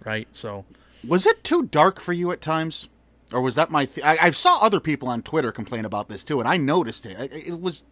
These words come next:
Speaker 2: it was just plain dark in my theater at times, at the, at
Speaker 1: Oh,
Speaker 2: the beginning
Speaker 1: I thought,
Speaker 2: especially.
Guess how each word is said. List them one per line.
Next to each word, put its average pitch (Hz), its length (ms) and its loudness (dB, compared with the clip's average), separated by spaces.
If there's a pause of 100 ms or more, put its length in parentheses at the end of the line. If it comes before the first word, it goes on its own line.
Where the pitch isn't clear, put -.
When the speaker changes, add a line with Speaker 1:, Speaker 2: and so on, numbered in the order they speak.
(160)
Speaker 2:
it 160 180 -8
was 160 120 -6
just - 200 -6
plain 330 460 -2
dark 151 400 0 (480)
in 135 120 -2
my 123 120 0
theater 127 400 -2
at 92 100 -12
times, 92 380 -12
at - 100 -12
the, 131 80 -4
at 120 140 0
Speaker 1:
Oh, - 20 -2
Speaker 2:
the 139 60 -2
beginning 139 320 0
Speaker 1:
I 120 40 -2
thought, - 40 -4
Speaker 2:
especially. 87 480 -8